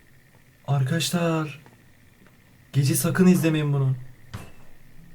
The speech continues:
Bu kadın da evin sahibi galiba. O mu?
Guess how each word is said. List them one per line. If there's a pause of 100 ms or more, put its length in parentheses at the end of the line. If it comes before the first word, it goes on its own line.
(340)
Bu
kadın
da
evin
sahibi
galiba. (680)
O
mu?